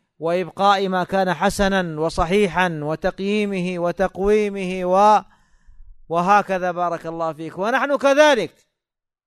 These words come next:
أنت لا تنشئ ج-، مجتمعاً لم يكن موجوداً. مجت-، إصلاح المجتمعات، إذا تريد أن تصلح المجتمع والأفراد، لا تخترع طريقة. هذا المجتمع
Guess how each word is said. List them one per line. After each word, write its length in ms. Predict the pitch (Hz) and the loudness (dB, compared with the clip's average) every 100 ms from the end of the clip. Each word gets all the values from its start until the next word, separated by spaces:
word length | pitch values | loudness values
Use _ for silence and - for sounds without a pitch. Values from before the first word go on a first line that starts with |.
| _ _ 160 | _ _ -14
أنت 160 | 170 | 0
لا 220 | 226 302 | 2 4
تنشئ 540 | 302 311 302 277 285 254 | 4 2 -4 -6 -6 2
ج-، 80 | 285 | 2
مجتمعاً 680 | 262 254 196 277 269 240 240 | 2 -6 -2 0 2 0 0
لم 240 | 247 247 | 0 0
يكن 300 | 240 226 214 | 0 0 -2
موجوداً. 520 | 208 196 196 165 156 | -2 -2 -2 -4 -6
مجت-، 640 | 202 233 196 269 233 175 - _ _ _ | -8 -8 -4 -6 -6 -12 -18 _ _ _
إصلاح 420 | 202 - 262 302 262 | -10 -2 4 4 4
المجتمعات، 840 | 262 247 175 247 240 226 277 254 | 2 0 0 0 0 0 -2 -2
إذا 240 | 240 247 | -4 -2
تريد 500 | 247 269 285 294 254 | -2 -2 -2 -2 -2
أن 220 | 214 226 208 | -2 -4 -4
تصلح 420 | 277 262 240 202 | -6 -4 -2 0
المجتمع 800 | 214 214 165 - 220 226 202 - _ _ _ _ _ - - _ - _ _ _ _ | -2 -2 2 6 6 4 0 -6 _ _ _ _ _ -20 -20 _ -20 _ _ _ _
والأفراد، 800 | 170 240 240 240 196 233 240 233 - - - - - - _ _ _ _ _ | 2 2 4 0 2 6 6 4 -4 -20 -20 -20 -20 -20 _ _ _ _ _
لا 200 | 190 294 | -2 0
تخترع 520 | 302 208 - 208 294 220 | 2 0 4 4 4 0
طريقة. 600 | 233 262 277 - 120 110 _ _ _ _ _ _ _ _ _ _ _ | -2 -2 -4 -6 -14 -16 _ _ _ _ _ _ _ _ _ _ _
هذا 460 | 233 311 320 269 262 | 4 6 6 4 -2
المجتمع 760 | 247 233 151 233 277 285 247 | -2 -6 -4 -4 -2 -4 -6